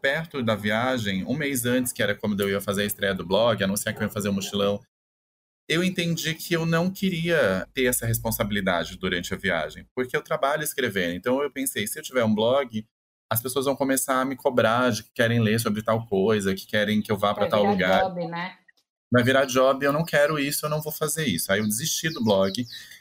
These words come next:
Speaker 1: E uma outra coisa, assim, que eu confesso, eu tava com muito medo, porque quando eu pedi demissão pra fazer essa viagem, a minha vida em São Paulo, ela era boa.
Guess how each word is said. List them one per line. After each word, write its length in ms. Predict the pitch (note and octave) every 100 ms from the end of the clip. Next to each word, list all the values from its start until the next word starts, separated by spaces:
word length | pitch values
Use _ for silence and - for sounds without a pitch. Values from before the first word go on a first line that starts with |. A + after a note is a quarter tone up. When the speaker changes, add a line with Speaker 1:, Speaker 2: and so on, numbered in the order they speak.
| _ _
Speaker 1:
E 100 | D#3
uma 120 | E3+ D#3
outra 280 | F#3+ G3
coisa, 640 | F#3+ G#2+ E2 D#2 D#2 D#2 -
assim, 280 | F#2 F#2 F#2
que 80 | E2+
eu 60 | F#2+
confesso, 640 | G#2 A2 F2 D#2 D#2+ - -
eu 100 | B2
tava 180 | D#3
com 100 | F3
muito 280 | C3+ C#3 -
medo, 420 | B2 E2 D#2 - - -
porque 240 | A#2 -
quando 640 | A#2 C#3 D#3 F#3+ F#3 A#2 G2
eu 420 | F#2 E2+ D#2+ D#2+ _
pedi 180 | F#2 F2+
demissão 640 | F2 - - G#2+ G#2 F#2
pra 160 | F2 E2+
fazer 340 | E2 D#2 E2
essa 220 | D#2 D#2
viagem, 600 | E2+ G2 A2 F#2 E2 D#2+ - _ _ _ A2+
a 100 | B2
minha 140 | D3
vida 440 | A#2+ C3 D#3+ B2+
em 80 | G#2+
São 160 | G#2+ G2+
Paulo, 280 | A#2+ B2 B2+
ela 180 | B2
era 160 | A#2+ C3
boa. 500 | B2 A#2+ B2 F#2